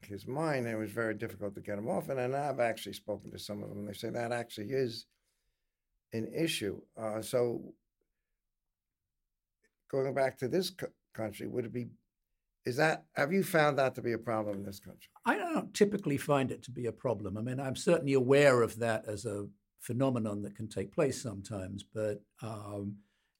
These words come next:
Speaker 2: you know, to me, that would only be a problem to the extent that the judge was making up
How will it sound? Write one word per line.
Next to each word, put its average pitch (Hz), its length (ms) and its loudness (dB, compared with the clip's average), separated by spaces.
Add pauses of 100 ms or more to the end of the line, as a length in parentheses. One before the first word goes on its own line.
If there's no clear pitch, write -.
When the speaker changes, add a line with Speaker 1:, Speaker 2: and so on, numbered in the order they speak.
(160)
Speaker 2:
you 139 80 -2
know, 117 180 0 (640)
to 160 120 4
me, 196 260 8
that 156 240 8
would 139 120 6
only 139 280 6
be 123 180 0
a 120 60 6
problem 117 520 0
to 117 160 -4
the 113 140 -4
extent - 500 -4
that 110 200 -8
the 113 80 -8
judge 110 360 -4
was 107 160 -8
making 107 460 -4
up 107 240 -2